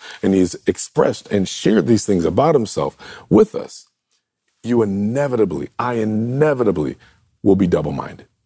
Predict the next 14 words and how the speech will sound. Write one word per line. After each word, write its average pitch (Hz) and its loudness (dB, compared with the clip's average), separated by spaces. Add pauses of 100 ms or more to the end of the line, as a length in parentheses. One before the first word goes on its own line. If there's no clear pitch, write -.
(600)
I - -4
will 104 2
not 107 0
be 92 2
able 87 2
to 80 -2
have 85 -4
that 82 -4
faith 90 0
that 71 -6
can 69 -4
rest 95 -2 (260)
and 87 -2
trust - 0